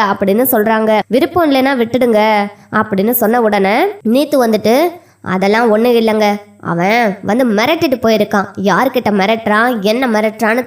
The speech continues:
தெரிஞ்சு கூட செய்யல. நானு, நான் இருபத்தஞ்சு ஹோட்டல் இருக்கு எனக்கு.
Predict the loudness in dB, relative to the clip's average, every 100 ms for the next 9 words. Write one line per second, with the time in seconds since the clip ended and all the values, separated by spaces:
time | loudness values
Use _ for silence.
0 | -2 0 0 0 0 0 0 0 2 2
1 | 2 0 -4 -16 _ -20 -6 0 2 2
2 | 2 2 0 -2 -8 _ _ -2 2 0
3 | -2 -2 2 2 2 0 -2 0 2 2
4 | 2 0 0 -2 0 0 0 0 0 -2